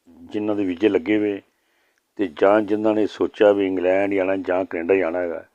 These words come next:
ਕਿਉਂਕਿ ਜਿਹੜਾ ਟੀਕੇ ਦਾ ਅਸਰ ਹੁੰਦਾ ਨਾ, ਜਿਹੜੇ ਮੁਲਕ 'ਚ ਸੋਚਿਆ ਹੋਏ ਬੰਦਾ ਕਹਿੰਦਾ ਉੱਥੇ ਹੀ ਜਾਣਾ ਹੈ।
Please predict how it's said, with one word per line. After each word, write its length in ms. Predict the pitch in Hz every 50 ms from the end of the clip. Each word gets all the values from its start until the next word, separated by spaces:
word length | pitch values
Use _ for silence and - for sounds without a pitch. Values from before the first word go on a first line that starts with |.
| _ _ _ _ _ _ _ _ _ _
ਕਿਉਂਕਿ 320 | - 107 101 - - 120
ਜਿਹੜਾ 220 | 104 98 107 107
ਟੀਕੇ 320 | 95 - - 92 82 92 101
ਦਾ 120 | 101 98
ਅਸਰ 180 | 90 - 113 104
ਹੁੰਦਾ 260 | 101 92 85 90 95
ਨਾ, 240 | 101 110 113 113 117
ਜਿਹੜੇ 480 | 107 92 76 _ - - 104 104 117
ਮੁਲਕ 220 | 113 98 92 95 95
'ਚ 60 | 107
ਸੋਚਿਆ 360 | 90 - 90 82 - - 107
ਹੋਏ 120 | 98 101 107
ਬੰਦਾ 320 | 95 95 90 92 95 101
ਕਹਿੰਦਾ 220 | 101 104 107 110
ਉੱਥੇ 200 | 101 - - -
ਹੀ 60 | 98 92
ਜਾਣਾ 220 | 90 87 90 92
ਹੈ। 100 | 95